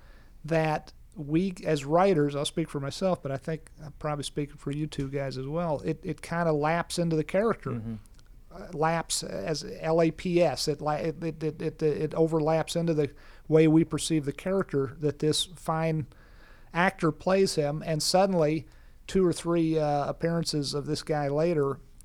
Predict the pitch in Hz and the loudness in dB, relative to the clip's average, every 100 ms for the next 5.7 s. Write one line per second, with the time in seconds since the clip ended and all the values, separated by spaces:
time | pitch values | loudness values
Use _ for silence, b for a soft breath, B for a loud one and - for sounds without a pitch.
0 | - - - 170 156 160 147 143 - 147 | -20 -20 -8 -8 -4 -2 0 -2 0 2
1 | 147 151 156 143 135 143 147 139 139 139 | 4 6 4 0 -6 -2 -2 0 0 0
2 | 151 147 147 127 135 135 131 127 - 123 | -4 0 -2 -2 -4 -4 -4 -6 -8 -10
3 | 139 127 131 117 117 - 147 143 127 147 | -10 -10 -8 -6 -6 -6 -4 -4 -6 -6
4 | 131 131 - 143 143 147 147 151 139 131 | -8 -10 -4 -2 0 0 0 -6 -8 -8
5 | 143 135 127 - 170 156 151 | -8 -8 -10 -2 0 2 0